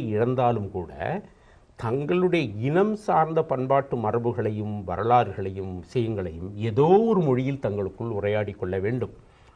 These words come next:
அப்படி உரையாடுவதற்கான ஒரு கருத்தரங்காகவும் நான் இந்த கருத்தரங்கை பார்க்கிறேன். அந்த வகையில் இது மிக முக்கியத்துவம் வாய்ந்த தமிழர்கள் நடத்தக்கூடிய உலகம் தழுவிய எப்படி தனிநாயகம் அடிகள் உலகத் தமிழ் மாநாடுகள் மூலமாக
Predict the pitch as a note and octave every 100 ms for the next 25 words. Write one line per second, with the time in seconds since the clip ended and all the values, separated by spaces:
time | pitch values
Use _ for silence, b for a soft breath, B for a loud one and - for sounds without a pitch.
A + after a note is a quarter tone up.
0 | b - - - E3 D#3 A#2 C#3 C#3+ D3
1 | C3 B2 A2 A2+ A2 G2 - F#2 G2 G#2+
2 | G#2 F2+ E2+ G2 C#3+ b b b - -
3 | G2+ G#2+ F#2 F2 F2+ F#2 G#2+ F#2+ F#2+ F#2
4 | F2 E2 F2+ C3+ B2 F#2+ G2 G2+ A#2 C#3+
5 | B2+ F#2 F2 F2+ A#2+ F3+ C3 A2 D#3 D3
6 | C#3+ A2+ F#2+ F#2+ G2 G2 G2+ B B B
7 | B - A2 B2+ B2+ A#2+ G#2 F#2+ - -
8 | G2 F2 F2+ F2 G2+ A#2 B2 A2 G#2+ G2+
9 | G#2 G2+ - B B B B - - B2
10 | B2+ B2 A#2+ G2+ A2 A2+ A#2+ A2 A2+ G#2
11 | G#2+ G2+ G#2 - G#2 G#2+ A2 A2+ G#2+ G#2+
12 | F2 G2+ A2+ A2+ G#2+ G2+ F#2+ G2+ F#2+ F#2+
13 | F#2 F#2+ F#2